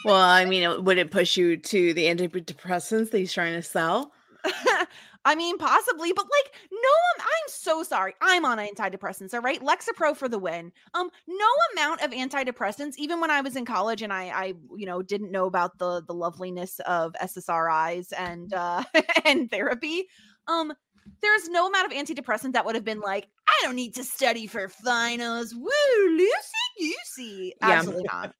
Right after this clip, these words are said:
Speaker 1: I agree with that. I think that my complaint is if this guy wants to be s-, selling drugs on the campus, he should really get into the Adderall business and not the Lexapro business, because he would make bank trying to sell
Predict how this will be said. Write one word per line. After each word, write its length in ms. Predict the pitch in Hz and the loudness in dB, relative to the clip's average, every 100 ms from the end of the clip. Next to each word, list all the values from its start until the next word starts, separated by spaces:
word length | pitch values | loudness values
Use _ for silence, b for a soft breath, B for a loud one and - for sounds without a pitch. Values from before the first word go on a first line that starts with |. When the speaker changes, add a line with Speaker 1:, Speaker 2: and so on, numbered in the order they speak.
| - | 4
Speaker 1:
I 200 | 311 571 | 6 4
agree 160 | 247 190 | 4 4
with 140 | 180 | 4
that. 360 | 185 175 170 - | 6 6 6 4
I 220 | 202 269 | 2 2
think 240 | 370 508 480 | 2 -2 2
that 120 | 349 | 6
my 200 | 220 185 | 6 4
complaint 480 | 240 233 233 226 226 | 2 -2 0 0 -2
is 360 | - 220 226 220 | 2 4 4 2
if 100 | 185 | 2
this 200 | 233 285 | 2 4
guy 280 | 196 185 208 | 4 6 6
wants 240 | 185 190 | 2 -2
to 60 | - | -6
be 120 | 175 | -8
s-, 80 | 190 - | -8 -10
selling 600 | - - 180 175 180 185 | -12 0 0 0 -2 -6
drugs 580 | 160 156 147 170 196 - | -4 0 0 0 -6 -6
on 280 | 175 170 160 | -6 -6 -6
the 100 | 160 | -6
campus, 680 | 165 147 - 190 208 220 - B B B | -8 -10 -4 -2 -2 -4 -16 B B B
he 240 | - 269 | 0 2
should 260 | 285 427 254 | 4 2 0
really 180 | 214 233 | -2 0
get 180 | 190 185 | 0 0
into 180 | 208 | -2
the 180 | 214 190 | -4 -4
Adderall 480 | - 139 156 180 196 | -2 -2 0 0 2
business 640 | 208 214 214 226 226 226 - | 2 -2 0 0 0 -2 -6
and 380 | - 180 180 180 | -4 -4 -4 -4
not 420 | 170 165 170 190 | 0 2 2 0
the 300 | - 196 190 190 | 0 0 0 0
Lexapro 640 | 196 202 214 - 214 202 | -2 -4 -10 -4 -2 -2
business, 600 | 202 208 226 220 226 - b b b _ | -4 -6 -2 -2 -2 -8 b b b _
because 300 | 220 226 214 | -2 2 2
he 120 | - 269 | -2 -2
would 140 | 381 | 0
make 360 | 339 285 170 - | 0 -2 -6 -2
bank 360 | 180 175 156 - | 0 0 -4 -12
trying 420 | - - 165 160 170 | -12 -4 -2 -4 -8
to 100 | 175 | -6
sell 440 | - 160 156 147 | -2 0 -2 -4